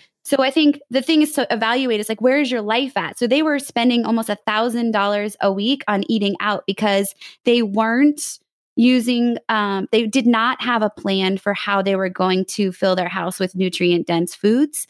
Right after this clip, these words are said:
And so time management was really a focus for her.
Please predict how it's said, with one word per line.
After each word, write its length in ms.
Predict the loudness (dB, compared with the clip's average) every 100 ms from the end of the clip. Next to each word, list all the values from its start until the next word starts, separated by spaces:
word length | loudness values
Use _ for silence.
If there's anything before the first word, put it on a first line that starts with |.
| -14 -6
And 140 | 0 2
so 80 | 0
time 300 | 0 4 4
management 480 | 4 0 0 -2
was 160 | -2 -2
really 240 | 0 0
a 80 | 0
focus 360 | 0 0 0 -4
for 140 | -2
her. 340 | -2 -2 -4